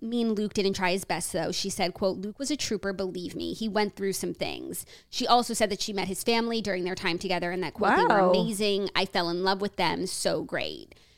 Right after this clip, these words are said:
Speaker 1: She said she isn't worried about jumping back into the dating pool again. "I'm newly single. This is my first relationship after, and it's nice to be reminded that I am a girl and that I love to love and I love to be loved.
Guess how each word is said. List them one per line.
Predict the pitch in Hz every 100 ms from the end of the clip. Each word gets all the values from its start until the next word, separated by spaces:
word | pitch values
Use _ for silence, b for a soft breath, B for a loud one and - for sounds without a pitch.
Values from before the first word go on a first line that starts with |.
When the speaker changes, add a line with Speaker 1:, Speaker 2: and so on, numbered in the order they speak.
| b
Speaker 1:
She | 269
said | 254 247
she | 262
isn't | 233 277 269
worried | 240
about | - 190
jumping | 208 196 185
back | 180 190
into | 170
the | 175
dating | 175 190 196
pool | - 185
again. | 175 175 170 170 180
"I'm | 185 180 185
newly | 226 285
single. | 277 208 185 170 180 180 208
This | 214 220
is | 214
my | 180
first | - 220 -
relationship | 233 226 - - 214 -
after, | 170 165 185 175 -
and | 202
it's | 185
nice | 190 220 -
to |
be | 233 226
reminded | 214 185 180 175 170 B B
that | -
I | 185
am | 190 233
a |
girl | 196 196 185 185
and | 190 190
that |
I | 170
love | 170 180 -
to | 269
love | 214 196 190
and | 190
I |
love | 175 165
to | - 185
be | 165 147
loved. | - - - - -